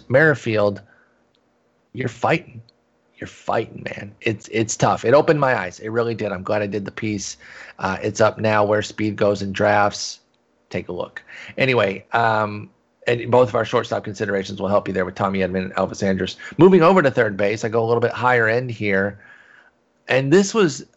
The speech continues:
honestly, I'm a little annoyed by this, uh, move to shortstop that's gonna bring some attention for Eugenio Suarez, 'cause I was very happy to just take him as my third baseman. But now I think he's starting to get some attention, like, "Oh, he's gonna add shortstop. Oh, well, let me look at Suarez.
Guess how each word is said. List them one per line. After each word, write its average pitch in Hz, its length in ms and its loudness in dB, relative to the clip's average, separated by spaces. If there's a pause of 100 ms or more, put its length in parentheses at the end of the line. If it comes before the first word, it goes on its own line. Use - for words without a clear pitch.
honestly, 196 640 -2
I'm 120 120 -14
a 117 60 -12
little 139 340 -4
annoyed 127 360 0
by 117 140 0
this, 110 320 -2
uh, 104 240 0
move 120 440 -2
to 107 260 0
shortstop 127 520 0
that's 110 140 -12
gonna 110 160 -4
bring 110 360 -6
some 110 160 -6
attention 107 440 -6
for 135 180 -6
Eugenio 139 480 2
Suarez, 147 640 4 (480)
'cause - 120 -2
I 147 40 8
was 143 120 6
very 165 360 4
happy 139 380 0
to 107 120 -6
just 104 280 -10
take 117 200 -2
him 110 120 -6
as 107 160 -4
my 101 80 -8
third 107 260 0
baseman. 107 500 -4 (280)
But - 220 -2
now 147 280 2
I 147 100 2
think 139 220 -6
he's 123 160 -10
starting - 280 -2
to 131 60 -8
get 123 200 -8
some 113 180 -10
attention, 107 800 -6 (320)
like, 120 220 -2
"Oh, 190 120 2
he's 147 120 0
gonna 143 180 -2
add 143 240 -4
shortstop. - 540 -2
Oh, 220 100 2
well, 269 120 0
let 285 120 2
me 294 80 2
look 254 240 4
at 156 100 0
Suarez. 113 320 0